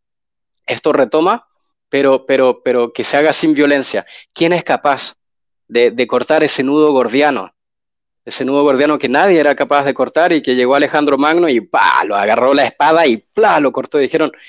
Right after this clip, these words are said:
"No, pero había que desamarrarlo". No, no me dijeron que había que desamarrarlo, había que cortar el nudo de una vez simplemente.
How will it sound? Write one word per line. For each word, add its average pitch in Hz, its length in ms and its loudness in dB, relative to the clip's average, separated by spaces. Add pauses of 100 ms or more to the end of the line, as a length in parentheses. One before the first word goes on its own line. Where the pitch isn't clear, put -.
(160)
"No, 160 140 -2
pero 139 100 2
había 143 180 4
que 151 120 -2
desamarrarlo". 147 720 0 (600)
No, 147 440 -2
no 123 100 -6
me 143 100 0
dijeron 135 300 0
que 156 80 0
había 160 180 2
que 160 60 0
desamarrarlo, 160 580 0
había 131 180 2
que 175 120 -2
cortar - 340 -4
el 160 140 2
nudo 170 240 2
de 151 100 2
una 156 220 2
vez 160 160 0
simplemente. 156 640 -6